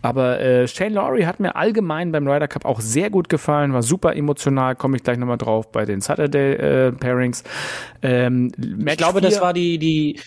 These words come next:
Speaker 2: die, die erste Runde, wo Finau acht Dreien auf fünfzehn Löchern oder sowas dabei hatte, oder?
Speaker 1: Ich glaub schon, ja. <laughs> Das ist
Speaker 2: Ja,
Speaker 1: halt
Speaker 2: also d-, der hat da irgendwie acht Dreien alleine gespielt. Ich glaube, das war am Freitag, äh, in der zweiten Runde.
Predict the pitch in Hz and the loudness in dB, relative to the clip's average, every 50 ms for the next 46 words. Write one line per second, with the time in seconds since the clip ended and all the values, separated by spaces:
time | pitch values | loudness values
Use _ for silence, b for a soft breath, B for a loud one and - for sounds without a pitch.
0 | B _ - 160 165 160 147 135 151 139 110 151 165 - - 196 156 139 165 185 | B _ 0 2 2 2 2 2 2 2 2 0 -2 0 0 0 2 2 2 2
1 | 202 208 214 208 208 190 190 - 147 160 170 160 - - 180 185 202 202 190 185 | 2 2 2 2 2 0 -2 -2 0 0 0 0 0 -2 0 2 2 2 2 2
2 | - - - 185 170 - - - - 139 147 156 170 190 202 202 190 147 165 175 | 0 0 -2 -4 -4 -8 -12 -10 -8 -4 -4 -2 -2 -2 -2 -4 -4 -2 -2 -2
3 | 170 - - 180 185 - - - 196 180 165 165 160 143 170 147 131 120 104 110 | 0 0 0 0 0 0 -2 0 2 2 4 2 2 2 0 0 0 0 0 -2
4 | 104 101 104 104 101 - 117 104 101 104 101 101 104 95 95 110 120 143 180 202 | 0 0 0 -2 0 0 -2 0 0 0 -2 -2 -4 -4 -2 0 0 2 0 0
5 | 202 - - _ _ B B B B B B B _ _ - - - - - 214 | -2 -6 -14 _ _ B B B B B B B _ _ -6 -6 -4 -2 0 0
6 | 220 - - - - - 147 123 127 143 139 120 113 - - _ - - - - | 0 0 0 0 0 0 0 0 0 0 -2 -2 -4 -8 -14 _ -6 -4 -4 -2
7 | - - - - - - 147 - - 127 131 143 147 - - - 123 123 127 131 | -2 -4 -6 -6 -2 -2 0 0 0 -2 -2 -4 -6 -6 -6 -6 -4 -2 0 2
8 | 127 123 120 123 - - - _ - - 131 120 127 143 151 - 165 147 143 151 | 2 2 0 -2 -4 -8 -10 _ -4 0 0 0 0 0 0 0 2 2 2 2
9 | 156 143 151 147 147 147 - - 156 156 - - - 117 117 123 131 143 147 147 | 2 2 2 4 4 2 2 0 -2 -4 -6 -8 -6 -2 -2 0 0 0 -2 -2
10 | 135 135 131 123 127 143 156 147 123 117 110 - - 131 147 170 151 143 - - | -2 -2 0 0 0 0 -2 -2 -2 -4 -4 -4 -2 0 0 2 0 0 0 2
11 | 143 139 151 160 151 135 139 143 143 143 135 131 - - 127 131 139 147 156 151 | 2 2 2 2 0 0 0 0 0 0 -2 -4 -6 -4 -2 -2 -2 0 -2 -2
12 | 147 - - 90 131 135 123 131 139 139 131 - - 135 131 127 - 127 117 123 | -2 -2 -2 0 0 2 2 2 0 0 -2 0 0 -2 -2 -2 -2 -2 -2 0
13 | 131 147 160 160 160 156 | 0 0 0 0 0 -2